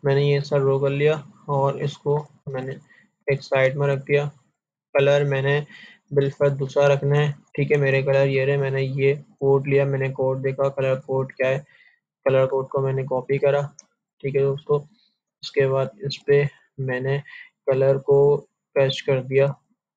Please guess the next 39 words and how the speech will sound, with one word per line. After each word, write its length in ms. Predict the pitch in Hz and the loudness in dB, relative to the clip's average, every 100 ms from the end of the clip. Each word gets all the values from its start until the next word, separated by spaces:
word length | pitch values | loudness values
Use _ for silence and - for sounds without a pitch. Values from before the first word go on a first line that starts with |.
| - | -10
अपना 260 | 139 - 131 | -8 -4 -2
जो 140 | 131 | -2
कलर 240 | 131 131 127 | -2 -2 -2
देना 240 | 127 123 | -4 -6
है 100 | 123 | -6
मैंने 180 | 123 127 | -6 -4
ये 80 | 131 | -4
पेस्ट 320 | 131 127 - | -4 -4 -6
कर 80 | 127 | -8
दिया। 160 | 127 147 - - - - | -8 -8 -12 -20 -8 -4
अच्छा, 220 | 135 151 | 0 2
मैं 140 | 151 | 2
आज 180 | 143 139 | 2 2
लोग 240 | 139 143 - | 2 -2 0
को, 140 | 143 | 0
आप 320 | - 135 135 | 4 4 6
लोगों 160 | 143 147 | 4 4
को 80 | 147 | 4
एक 160 | 143 | 0
चीज़ 220 | - 143 | -2 0
और 120 | 143 139 | 2 2
बता 260 | 139 131 | 2 2
दूं 160 | 131 143 | 2 2
कि 60 | 139 - | 0 2
आज 260 | 135 135 | 4 4
मैं 60 | 139 | 2
आप 80 | 131 | 0
लोगों 240 | 135 135 | 0 0
को 80 | 135 | 0
बताऊंगा 320 | 131 127 131 | 0 0 0
कि 100 | 135 139 | 0 -2
थ्री 280 | - 139 135 | -2 -4 -2
डी 200 | 135 139 | -4 -6
किस 500 | - - _ 143 139 | -10 -20 _ -6 -2
तरह 100 | 135 | -2
इस्तेमाल 460 | 135 - 131 127 131 | -2 -4 -2 0 2
करते 240 | 131 131 | 0 2
हैं। 100 | 139 | 0
इफेक्ट 420 | 135 - 135 135 | 0 0 0 0